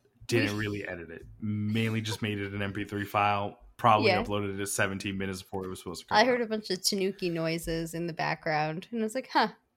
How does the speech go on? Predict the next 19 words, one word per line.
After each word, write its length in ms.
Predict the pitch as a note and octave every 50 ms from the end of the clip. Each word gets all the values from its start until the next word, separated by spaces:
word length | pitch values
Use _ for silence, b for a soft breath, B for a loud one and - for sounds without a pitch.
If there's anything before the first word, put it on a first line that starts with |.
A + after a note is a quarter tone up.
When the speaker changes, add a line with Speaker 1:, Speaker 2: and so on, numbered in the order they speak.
| _ _ _ _ -
Speaker 2:
okay." 360 | - A#3 - G3 F#3+ G3+ G#3+ B B B B B B B B B B B B B _ _ _ _ -
<laughs> 800 | - _ _ D#5 - _ - - - _ _ _ _ _ - -
Speaker 1:
Yeah, 200 | F#2+ E2 E2 - - - - -
almost 640 | A#2 A2+ A2+ A#2 A#2+ A#2 A2+ A2+ A#2 - - -
no. 800 | B2+ B2 B2 B2 A#2+ A#2+ A#2 A#2 A#2 A#2 A#2 A#2 A#2 A#2 A#2 - - - - - -
It, 200 | C3+ C3+ C3 _ _ -
it 160 | D3 C3 C3
took 280 | - - D#3 D3 - -
my 200 | C#3 B2+ A#2+ A#2
f-, 300 | A#2 - - - - - - - - -
fucking 380 | - C3+ B2+ B2+ - B2 B2 A#2+
computer, 540 | - A#2 A2+ A#2 - C3 B2+ A#2+ A2 A2 G#2+
like, 240 | G#2 G#2 A2 A2+ -
seventeen 720 | - - B2+ A2+ A2+ A2+ A#2 A#2 A#2 - A#2+ A2 A2 G#2+ G#2
minutes 400 | G#2 G2+ G2+ G#2 G#2 G#2 - -
to 100 | - G#2 - B2
even, 300 | B2+ A#2 G#2+ A2 G#2+ G#2
like, 360 | G2+ G2 G2 G2 G2 - - B B B B
Speaker 2:
Mm-hmm. 220 | B3 B B B